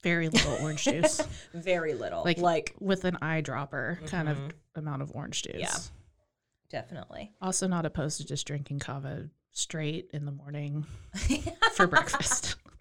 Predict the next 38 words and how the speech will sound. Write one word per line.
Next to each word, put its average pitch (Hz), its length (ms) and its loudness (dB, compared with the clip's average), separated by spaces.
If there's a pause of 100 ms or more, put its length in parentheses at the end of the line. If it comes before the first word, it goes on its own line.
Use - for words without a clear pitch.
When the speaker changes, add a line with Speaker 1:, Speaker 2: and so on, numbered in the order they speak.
(240)
Speaker 1:
<laughs> - 480 -10
Don't 208 180 6
even 220 180 8
have 214 180 4
to 196 80 -2
dress 175 320 2
it 170 60 4
up 175 180 2
with 175 140 2
O 156 120 -2
J. 147 440 -2 (280)
Speaker 2:
It's - 220 -20
fine. 202 480 -8
Speaker 1:
We 175 140 0
all 175 100 2
know 175 140 2
what 165 160 2
we're 165 100 -2
doing. 160 500 0 (200)
<laughs> - 200 -6
There's 170 200 0
no 180 100 4
need 165 220 0
to 165 40 -8
pretend. 151 600 -2 (1800)
I'm 214 200 6
really 202 260 8
excited 170 580 2
to 175 100 0
have 160 680 -2 (600)
the 170 100 -2
opportunity 170 540 0
to 156 100 -2
talk 165 300 -8
about 139 280 -8
this, - 240 -4
though, 123 220 -4
because 175 580 -2